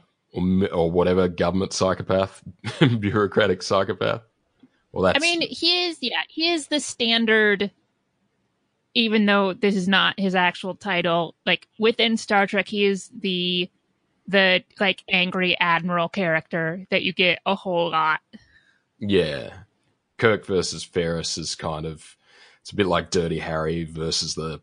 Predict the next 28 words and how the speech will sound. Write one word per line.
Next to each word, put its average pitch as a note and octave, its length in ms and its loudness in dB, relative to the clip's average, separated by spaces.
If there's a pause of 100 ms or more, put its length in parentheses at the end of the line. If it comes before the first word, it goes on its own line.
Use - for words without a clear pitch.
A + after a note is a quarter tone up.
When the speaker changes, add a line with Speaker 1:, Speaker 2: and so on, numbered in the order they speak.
Speaker 1:
police G2 300 2
commissioner, E2+ 560 -2
and D#2+ 100 -8
Kirk E2+ 260 -2
doesn't E2+ 220 -4
want E2 140 -6
to - 100 -18
play E2+ 160 -2
by E2+ 220 -4
the E2 80 -8
rules. E2+ 520 -8 (800)
Speaker 2:
Yeah. B3+ 320 0 (800)
Speaker 1:
Kirk C#3 240 4
has G#2+ 560 2
two G#2+ 300 0
days F#2+ 400 6
to F#2+ 100 -4
find F#2 340 2
the F2+ 60 0
missing F2 540 0
shuttle E2+ 500 0
lost E2+ 280 -2
somewhere F2+ 440 0
within E2+ 340 -2
the E2+ 60 -4
massive E2+ 640 -4
Murasaki E2+ 840 -4
phenomena, F2+ 600 -6